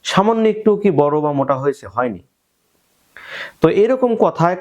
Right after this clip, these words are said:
কান দিবেন না। আমার মতো YouTube চ্যানেল অনেকেই খুলে এর-, এ ধরনের প্রোডাক্ট নিয়ে কিন্তু রিভিউ করে। তো আমি আপনাদেরকে বলবো, সার্টিফাইড যারা ডাক্তার, তাদের পরামর্শ শুনুন, এ সকল উদ্ভট, আহ, কথায়, ভ্রান্ত কথায় কান দিবেন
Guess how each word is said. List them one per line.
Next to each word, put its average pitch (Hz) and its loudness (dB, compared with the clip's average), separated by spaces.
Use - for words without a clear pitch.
কান 127 0
দিবেন 143 2
না। 160 0
আমার 131 -2
মতো 143 -4
YouTube 127 -8
চ্যানেল 131 -2
অনেকেই 170 -2
খুলে 156 0
এর-, 127 -2
এ 131 -6
ধরনের 135 -2
প্রোডাক্ট 123 -4
নিয়ে 120 -10
কিন্তু 120 -10
রিভিউ 123 2
করে। 90 -4
তো 135 4
আমি 156 0
আপনাদেরকে 196 0
বলবো, 170 2
সার্টিফাইড 135 -4
যারা 143 0
ডাক্তার, 123 -2
তাদের 127 -2
পরামর্শ 101 -6
শুনুন, 95 -12
এ 143 4
সকল 170 2
উদ্ভট, 147 2
আহ, 120 0
কথায়, 131 -2
ভ্রান্ত 117 -4
কথায় 117 -4
কান 101 -4
দিবেন 92 -4